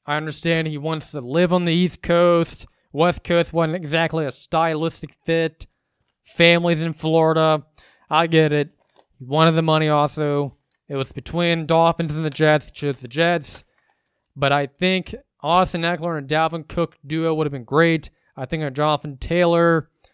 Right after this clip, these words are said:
Austin Eckler duo for one year would be great. But the issue is Jonathan Taylor wants a contract ex-, extension. The Colts are not, probably not gonna trade him to an A F C opponent.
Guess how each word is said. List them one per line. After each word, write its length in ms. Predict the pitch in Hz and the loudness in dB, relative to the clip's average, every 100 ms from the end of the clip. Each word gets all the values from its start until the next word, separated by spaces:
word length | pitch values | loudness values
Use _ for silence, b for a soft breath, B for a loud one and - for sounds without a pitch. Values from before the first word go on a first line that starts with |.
| _ _ | _ _
Austin 360 | - 160 156 156 | 2 2 2 -2
Eckler 460 | 160 170 175 170 147 | -2 -2 0 -4 -2
duo 380 | 165 165 165 | -2 0 -2
for 160 | 156 151 | -4 -6
one 280 | 147 160 156 | -4 -2 -2
year 200 | 160 165 | 0 0
would 80 | 160 | 0
be 140 | 165 | -4
great. 580 | - 139 151 160 - - _ _ _ _ _ _ _ _ _ _ _ _ _ | -4 0 2 2 -2 -12 _ _ _ _ _ _ _ _ _ _ _ _ _
But 220 | 151 143 | -4 -2
the 80 | 151 | 2
issue 380 | 196 190 185 175 | 2 2 0 2
is 520 | 160 160 156 151 - _ _ | 2 2 2 -2 -12 _ _
Jonathan 380 | - 151 147 143 | -8 -2 -2 -4
Taylor 300 | 131 156 151 | -6 -4 -2
wants 220 | 143 143 | -4 -6
a 60 | 123 | -8
contract 560 | - 170 190 185 185 175 | -6 0 0 2 0 0
ex-, 240 | 160 - - _ | -6 -14 -20 _
extension. 760 | 170 - 175 170 - 160 160 156 _ _ _ _ _ _ _ - - | -10 -4 -4 -2 -2 -4 -4 -8 _ _ _ _ _ _ _ -18 -10
The 100 | 135 | -10
Colts 440 | - 170 180 160 | 0 2 4 2
are 60 | 160 | -2
not, 220 | 160 170 | -2 0
probably 340 | 165 175 175 | 4 6 4
not 280 | 165 165 170 | 4 2 2
gonna 120 | 160 | -2
trade 340 | 147 - 165 160 | -6 -4 -2 -2
him 100 | 156 | -2
to 140 | 160 | -4
an 60 | 139 | -2
A 180 | 156 | -2
F 100 | 160 | -2
C 160 | - 165 | -4 -6
opponent. 580 | 143 - 160 175 170 | -4 -2 0 2 0